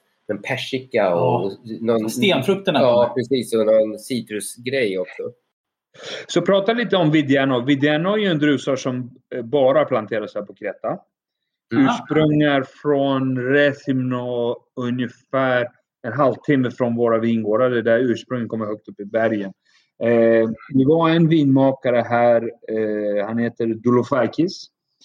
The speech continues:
Speaker 3: som är på östra delen. Han då tog den här och började liksom experimentera väldigt mycket. Och nu är det ju våran, eh, mest, eh, hur ska vi säga, expanderande druvsort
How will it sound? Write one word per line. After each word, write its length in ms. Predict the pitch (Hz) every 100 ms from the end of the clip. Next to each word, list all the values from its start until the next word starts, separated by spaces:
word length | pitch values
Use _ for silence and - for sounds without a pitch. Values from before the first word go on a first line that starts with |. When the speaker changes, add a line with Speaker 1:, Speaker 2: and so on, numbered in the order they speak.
| _ _
Speaker 3:
som 180 | 127 113
är 60 |
på 180 | 110 - 127
östra 300 | - - 120
delen. 180 | 113 101
Han 340 | 101 131 139 -
då 180 | 127 127 _
tog 280 | 175 175
den 160 | 147 101
här 140 | 101 104
och 100 | 107
började 400 | 107 107 104 - _ -
liksom 220 | - 110
experimentera 720 | 110 - 110 110 165 185 139
väldigt 240 | 104 95
mycket. 180 | 95 110
Och 60 | 123
nu 100 | 170
är 40 |
det 60 | 175
ju 100 | 135
våran, 360 | 120 113 110 - _ _ _ _ _ 110
eh, 400 | 113 107 107 104
mest, 360 | 123 156 - - _ _ _ _ _ _ _ _ 123
eh, 260 | 120 113 117 _ _ _ _ _
hur 80 | 120
ska 140 | - 127
vi 60 |
säga, 200 | 120 127
expanderande 920 | 147 135 - - 139 139 143 139 139 123
druvsort 500 | 131 120 - 117